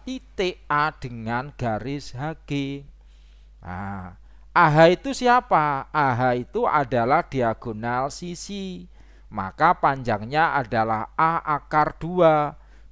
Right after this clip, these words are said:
Dengan demikian, panjangnya A H itu adalah lima akar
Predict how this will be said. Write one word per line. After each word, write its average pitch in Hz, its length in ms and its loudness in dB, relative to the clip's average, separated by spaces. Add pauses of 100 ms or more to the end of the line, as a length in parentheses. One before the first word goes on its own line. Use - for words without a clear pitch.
Dengan 147 320 -2
demikian, 170 960 0 (720)
panjangnya 139 720 0
A 127 400 4
H - 80 -12
itu 185 400 -6
adalah 120 720 -2 (320)
lima 113 720 -6
akar 113 720 -6